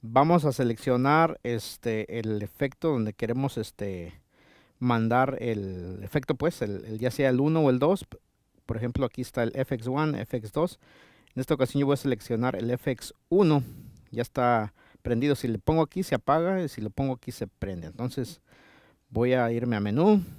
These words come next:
Después de menú vamos a ir a donde dice F X. Les va a aparecer esta pantallita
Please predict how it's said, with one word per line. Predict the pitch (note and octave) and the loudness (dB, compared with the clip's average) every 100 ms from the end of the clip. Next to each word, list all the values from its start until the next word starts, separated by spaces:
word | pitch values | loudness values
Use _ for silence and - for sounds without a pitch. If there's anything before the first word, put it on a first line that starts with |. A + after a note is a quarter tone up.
| - _ _ _ _ - | -20 _ _ _ _ -18
Después | A2 - D3 | -10 2 2
de | C3 | 4
menú | A#2+ C3 F3+ F#3 | 2 4 4 4
vamos | D#3 D3 - | 4 2 0
a | C#3+ | 0
ir | |
a | C#3 | 0
donde | B2+ A2 | 0 -2
dice | A#2+ C#3 - D3 - - _ - _ _ _ _ _ _ _ _ _ _ _ _ _ | -4 -4 -2 -2 -2 -12 _ -20 _ _ _ _ _ _ _ _ _ _ _ _ _
F | C#3 D#3 G3 | -4 0 -2
X. | F#3+ - - _ _ _ - - | -2 -10 -16 _ _ _ -18 0
Les | B2+ | 4
va | |
a | E3 | 6
aparecer | F#3+ E3 E3+ | 8 6 6
esta | F3 F3+ | 2 0
pantallita | D3 C#3 C#3 F3+ - | 0 0 0 -2 -6